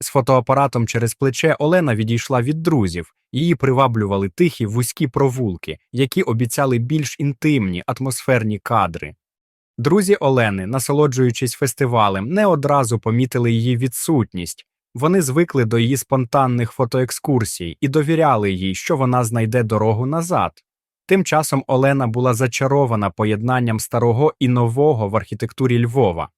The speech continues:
Вона прогулювалася тьмяно освітленими провулками, клацаючи фотоапарат, забуваючи про небезпеку, що ховалася в тіні. З настанням сутінків фестивальні вогні відкидали на алеї довгі похмурі тіні.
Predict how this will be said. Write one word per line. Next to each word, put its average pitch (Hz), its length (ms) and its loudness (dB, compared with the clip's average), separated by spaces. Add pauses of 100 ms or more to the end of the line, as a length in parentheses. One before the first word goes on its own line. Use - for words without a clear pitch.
(360)
Вона 165 260 2
прогулювалася 123 880 2
тьмяно 135 540 0
освітленими 117 640 0
провулками, 110 760 -2
клацаючи 127 600 -2
фотоапарат, 117 840 0 (280)
забуваючи 131 720 0
про 107 160 -2
небезпеку, 110 720 0
що - 160 -4
ховалася 113 520 0
в - 80 -8
тіні. 98 420 -2 (280)
З 113 100 -8
настанням 143 560 0
сутінків 98 760 -2 (200)
фестивальні 135 600 2
вогні 127 480 2
відкидали 120 560 0
на 120 220 0
алеї 123 460 0
довгі 110 500 0
похмурі 123 680 0
тіні. 90 480 -4